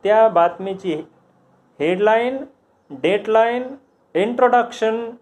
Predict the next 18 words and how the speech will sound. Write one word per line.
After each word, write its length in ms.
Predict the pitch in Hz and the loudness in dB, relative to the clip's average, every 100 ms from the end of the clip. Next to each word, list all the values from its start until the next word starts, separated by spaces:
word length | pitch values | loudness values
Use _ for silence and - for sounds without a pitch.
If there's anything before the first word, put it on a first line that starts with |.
| _ _ | _ _
आणि 240 | 160 185 208 | -4 -2 -4
paragraph 800 | 196 175 196 220 196 170 170 170 _ _ _ _ | 0 2 2 2 4 4 2 -2 _ _ _ _
अशा 380 | 156 160 214 214 | -2 0 0 -2
स्वरूपामध्ये 880 | 208 180 185 185 175 170 170 180 180 165 | -2 -4 -2 -2 -2 -4 -4 -4 -6 -4
एक 340 | 180 196 190 - | -2 -2 -6 -12
news 520 | 156 170 214 233 202 | -10 -4 0 -2 -2
report 560 | 185 160 165 190 196 196 - 160 | -4 -2 -4 0 0 -2 -6 0
तयार 320 | 165 170 170 | 2 2 -2
करायचा 560 | - 151 156 151 156 - | -2 0 0 -2 -4 -2
असतो. 480 | 165 165 - 113 92 _ _ _ _ _ _ _ _ _ _ _ _ _ _ _ _ | -2 -2 -6 -8 -8 _ _ _ _ _ _ _ _ _ _ _ _ _ _ _ _
म्हणजे 500 | 139 185 196 220 262 - _ - | -6 -2 0 0 -2 -8 _ -4
एका 340 | 180 226 233 | -2 2 2
बातमीची 520 | 190 180 185 202 208 | 2 2 0 -8 -6
headline 600 | 185 170 185 202 214 202 | -6 -4 0 0 0 -4
दिलेली 360 | 175 208 233 202 | -2 0 0 0
आहे, 260 | 170 160 170 - _ _ _ _ _ _ _ _ _ _ _ | 0 -2 -4 -14 _ _ _ _ _ _ _ _ _ _ _
त्या 320 | 208 226 233 202 | 0 2 4 2
हेडलाईनवरून 1040 | 170 196 220 233 233 202 175 170 175 | 0 -2 2 2 0 0 2 0 -4